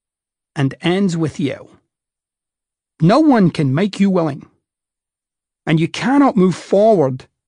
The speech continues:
until you are willing to make the next move. When you're finally willing, you can literally experience that willingness, that innate freedom that courses through your veins.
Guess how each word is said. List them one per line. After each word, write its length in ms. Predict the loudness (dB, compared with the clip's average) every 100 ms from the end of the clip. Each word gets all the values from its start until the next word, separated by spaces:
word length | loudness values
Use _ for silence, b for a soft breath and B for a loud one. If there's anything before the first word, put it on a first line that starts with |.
| _ _ _ _
until 400 | -2 0 0 0
you 140 | 2 2
are 100 | 0
willing 540 | 0 0 0 0 -2 _ _ -6
to 120 | -2
make 220 | 0 -2
the 100 | -2
next 260 | -4 -4 -4
move. 640 | -2 0 -2 -8 -20 -20 _ _ _ _ _ _ _ _ _ _ -6
When 280 | -2 0 0
you're 120 | -4
finally 600 | -6 -2 2 4 4 2
willing, 460 | -2 -4 -4 -4 -8 _ _ _ _ _
you 220 | 2 2
can 220 | 2 -4
literally 760 | -4 -4 -2 -2 0 0 2 0
experience 960 | -2 -8 -12 -8 -4 0 2 2 0 -2
that 200 | -2 -2
willingness, 760 | -2 0 0 -2 -4 -14 -20 -20 _ -6
that 280 | -2 -2 -2
innate 520 | -2 0 -2 -4 -10
freedom 680 | -12 -2 0 2 2 0 0
that 240 | -4 -8
courses 680 | -4 0 0 -2 0 -2 -2
through 160 | -2 -2
your 220 | -2 -4
veins. 600 | -2 -2 0 0 -2